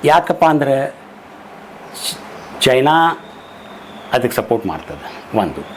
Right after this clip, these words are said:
ಎರಡನೇದ್ದು ನೈನ್ಟೀನ್ ಸಿಕ್ಸ್ಟಿ ಫೈವ್ ಯುದ್ಧದಲ್ಲಿ, ನೈನ್ಟೀನ್ ಸೆವೆಂಟಿ ಒನ್, ಸೆವೆಂಟಿ ಒನ್ ಯುದ್ಧದಲ್ಲಿ ನಾವು ಇನ್-, ಪಾಕಿಸ್ತಾನ ಒಡೆದು ಎರಡು ಭಾಗ ಮಾಡಿದ್ದೀವಿ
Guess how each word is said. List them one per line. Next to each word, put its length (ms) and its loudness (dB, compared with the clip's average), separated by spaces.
ಎರಡನೇದ್ದು 520 6
ನೈನ್ಟೀನ್ 420 4
ಸಿಕ್ಸ್ಟಿ 320 0
ಫೈವ್ 240 2
ಯುದ್ಧದಲ್ಲಿ, 520 0
ನೈನ್ಟೀನ್ 440 4
ಸೆವೆಂಟಿ 320 2
ಒನ್, 180 2
ಸೆವೆಂಟಿ 340 2
ಒನ್ 240 4
ಯುದ್ಧದಲ್ಲಿ 460 2
ನಾವು 240 4
ಇನ್-, 320 2
ಪಾಕಿಸ್ತಾನ 500 0
ಒಡೆದು 260 2
ಎರಡು 220 6
ಭಾಗ 200 2
ಮಾಡಿದ್ದೀವಿ 500 -2